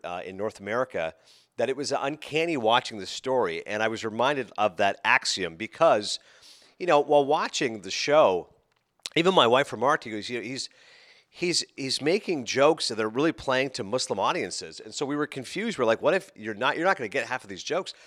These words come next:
Like, the first scene is about, you know, him doing ablution, which is the way a Muslim cleans themselves before they offer prayers. And then this elder <laughs> member of the mosque is, like, you know, chastising him how to do it. And I'm like, "Wow, like,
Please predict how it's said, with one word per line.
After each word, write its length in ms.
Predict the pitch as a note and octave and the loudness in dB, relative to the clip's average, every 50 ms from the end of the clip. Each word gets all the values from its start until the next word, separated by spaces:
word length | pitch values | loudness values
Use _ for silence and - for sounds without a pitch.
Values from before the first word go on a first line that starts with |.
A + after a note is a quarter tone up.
| - _ | -12 _
Like, 160 | D3+ D3 C#3+ | -8 -8 -4
the 100 | C#3+ D3+ | -4 -4
first 400 | C#3 - - G#3+ B3 - - - | -6 -4 -6 -6 -6 -4 -6 -6
scene 340 | - F3 G#3+ B3 C#4+ C3+ B2+ - | -4 -6 -6 -6 -8 -8 -10 -6
is 180 | - B2+ A2+ - | -6 -4 -4 -4
about, 460 | A#2+ - B2 A#2+ A#2 A#2 A#2 - - _ _ _ _ _ _ _ _ | -2 0 2 4 4 4 2 0 -4 _ _ _ _ _ _ _ _
you 80 | D3 | -4
know, 40 | C3+ | -2
him 180 | A2+ D3+ D3+ C3+ | -2 -2 -4 -2
doing 220 | C#3+ C#3 C3 A#2+ | 0 0 0 0
ablution, 520 | F#2+ A2 G2 A2+ A#2+ D#3 F3+ - - C3+ G#2 | -2 -4 -4 -4 -4 -4 -2 -4 -6 -6 -8
which 160 | G#2 - - | -8 -8 -10
is 80 | G#2 | -10
the 100 | - A2+ | -10 -8
way 360 | G#2 A2 A2+ A2 G#2+ G#2 G#2+ - - | -4 -2 0 0 0 -2 -4 -8 -12
a 60 | G2+ | -10
Muslim 300 | G2+ C3 C3+ - A#2+ G2+ | -8 -6 -6 -6 -8 -10
cleans 340 | - - B2+ C#3 E3 F3+ E3+ | -10 -8 -6 -6 -6 -6 -8
themselves 400 | B2 G#2 - - A2 G2 G2 - | -8 -8 -6 -4 -2 -2 -2 -4
before 280 | - G2 - - C3 | -8 -10 -4 -2 0
they 100 | A#2+ G#2+ | 2 2
offer 260 | G#2 A2 A#2+ - - F#2+ | 2 2 0 -2 -4 -10
prayers. 500 | - - - C#3 D3 C3 G#2+ G#2 G2 - | -8 -4 -2 0 2 2 0 0 -2 -6
And 120 | - G#2 | -8 -10
then 120 | A2 A2 G#2 | -10 -10 -10
this 180 | G2 F#2+ - - _ - - _ _ _ _ | -8 -10 -10 -10 _ -20 -20 _ _ _ _
elder 480 | A#2 C#3 D#3 D#3+ C3+ C3 A#2 A2 A2 - - - F#4+ - - - | 2 2 2 2 2 0 0 0 0 -2 -6 -8 -8 -10 -10 -16
<laughs> 300 | - - - - - - | -20 -20 -20 -20 -12 -4
member 320 | A#2+ C#3+ D#3 C#3+ B2+ B2 | -2 -2 -2 0 -2 -2
of 60 | A2 | -2
the 80 | G#2 F#2 | -2 -2
mosque 400 | G2+ A#2 B2+ C#3+ - - - B2 | -2 0 0 0 -2 -6 -10 -14
is, 100 | F#2 G2+ | -10 -8
like, 160 | G2 F#2 F2+ | -8 -8 -8
you 60 | A#2 | -8
know, 80 | G#2 E2+ | -8 -6
chastising 600 | - - - B2+ C#3+ - - B2 A2 G#2 F#2 G2+ | -6 -2 0 0 0 0 -2 -2 -4 -4 -4 -8
him 60 | G2 | -10
how 100 | F#2 G#2 | -10 -10
to 100 | G2 F2 | -10 -12
do 180 | D2+ - C3+ D3 | -10 -6 -4 -4
it. 40 | C#3+ | -4
And 80 | - | -4
I'm 100 | G#2 G#2+ | -6 -8
like, 160 | G#2+ G#2 G2 - | -8 -6 -2 0
"Wow, 140 | C#3+ C3+ | 0 0
like, 180 | A2+ A#2 - - | 0 -2 -4 -6